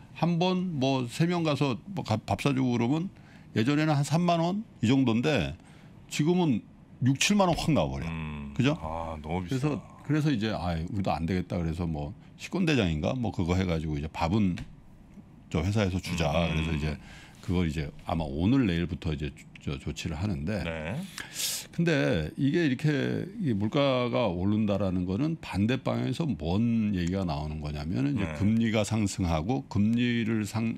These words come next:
Speaker 1: 금리가 상승하면, 에, 이제 긴축을 해야 된다라는 이제 아젠다가 세팅이 되는 거란 말이에요. 근데 한쪽에서는 이 긴축을 할 수가 없는 상황이 벌어지면 뭐냐? 이 통화 정책과 재정 정책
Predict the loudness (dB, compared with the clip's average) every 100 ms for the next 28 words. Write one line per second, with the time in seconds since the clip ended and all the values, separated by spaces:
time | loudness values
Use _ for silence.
0 | -6 0 2 2 2 0 0 0 -2 -2
1 | 0 0 0 -2 -10 -20 -20 -20 -20 -20
2 | -8 0 2 2 0 -2 -4 -6 0 2
3 | 4 2 2 4 4 4 2 0 0 0
4 | -2 -4 -4 -6 -6 -4 -2 0 0 -2
5 | -4 -4 -2 -2 -2 -6 -6 -4 -4 -6
6 | -6 -6 -6 -4 -2 -2 -4 -8 -18 -18
7 | -4 0 2 2 2 2 2 0 0 0
8 | 2 0 2 2 0 -2 0 2 2 0
9 | 0 0 2 0 0 0 0 -2 -2 0
10 | 0 -2 -4 -12 -20 -20 -12 0 0 0
11 | -2 0 2 2 2 2 -2 0 0 2
12 | 4 4 2 0 0 -2